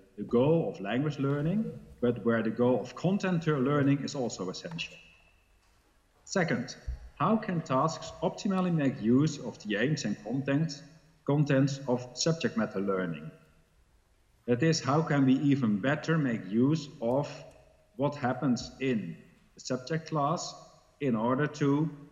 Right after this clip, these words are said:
create optimal conditions for language learning? And how can task be an intermediate between the two? Third, what characteristics of clil context are applicable for co-, task development in T B L T?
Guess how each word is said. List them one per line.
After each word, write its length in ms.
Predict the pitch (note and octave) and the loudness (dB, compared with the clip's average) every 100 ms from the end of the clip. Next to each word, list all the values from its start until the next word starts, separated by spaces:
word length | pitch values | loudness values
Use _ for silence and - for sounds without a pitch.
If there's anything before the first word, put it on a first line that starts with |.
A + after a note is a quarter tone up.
| - - | -20 -4
create 640 | C3 A#2+ A2 B2 A#2+ - | 2 2 4 0 -2 -8
optimal 600 | B2+ C#3 B2+ C3+ C#3 - - - | -6 0 2 2 0 -6 -10 -4
conditions 560 | A2+ A2+ - C3 D3+ | 0 0 0 0 -2
for 160 | - C#3 | -2 -2
language 420 | D#3 E3 G#2+ G2 | 0 0 -2 -4
learning? 420 | G2 F2+ E2+ F2 - _ _ _ _ _ - | -8 -8 -10 -14 -18 _ _ _ _ _ -10
And 100 | A2+ | -8
how 220 | A2+ B2 | -2 -2
can 340 | C3+ - C3+ C3 | -2 -2 -2 -2
task 480 | - A#2 B2 - A2 | -4 -6 -6 -6 0
be 320 | B2+ C#3 - - - - | 2 2 -2 -16 -18 -4
an 80 | C#3 | 2
intermediate 720 | C#3 C3+ C#3+ B2+ G#2+ - - | 2 2 2 4 2 -2 -8
between 280 | F2+ F#2+ F2+ | -10 -6 -8
the 60 | |
two? 220 | D#2+ F2+ D#2+ - _ _ _ _ _ _ _ _ _ - | -8 -12 -14 -18 _ _ _ _ _ _ _ _ _ -2
Third, 340 | A3+ C3 - | 2 2 0
what 180 | G3+ A3+ | -4 -2
characteristics 720 | B3 G#3 - A3 A3+ - - | 0 0 2 0 0 -2 -2
of 160 | A#2 - | -4 0
clil 260 | B2 A#2 A#2 | 2 2 0
context 560 | A2 G#2 B2 D#3 - - - - | -2 0 -2 -4 -8 -18 -20 -6
are 180 | B2+ B2 | -2 -2
applicable 600 | A#2+ F#3+ F#3 C#3+ A2 F2+ | 0 0 0 0 0 -2
for 140 | - - | -6 -8
co-, 240 | - A#2+ - | -2 -2 0
task 300 | C3 C#3+ - | 0 0 -2
development 520 | B2 A#2+ B2+ B2+ B2+ | -6 -2 0 0 -2
in 100 | C3 | -2
T 200 | A#2+ C3 | -2 -2
B 140 | A#2+ C3 | 0 2
L 100 | B2+ | 0
T? 340 | - G#2 D#2+ | 0 -2 -2